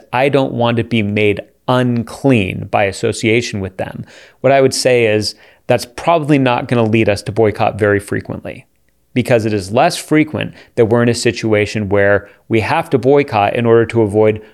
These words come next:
directly giving to something that's evil.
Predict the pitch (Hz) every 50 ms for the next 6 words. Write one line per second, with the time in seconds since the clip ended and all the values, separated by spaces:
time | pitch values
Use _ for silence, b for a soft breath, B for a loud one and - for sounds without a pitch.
0 | B B _ _ - 143 127 113 104 101 104 123 165 160 - - - - 143 139
1 | 143 131 127 120 113 110 - 104 107 95 143 143 117 95 110 98 95 95 92 95
2 | 95 95 - _ _ _ _ _ - 120 - - 120 110 95 87 104 107 101 98
3 | 98 95 95 - _ _ 113 107 101 - - - - 98 90 92 - - -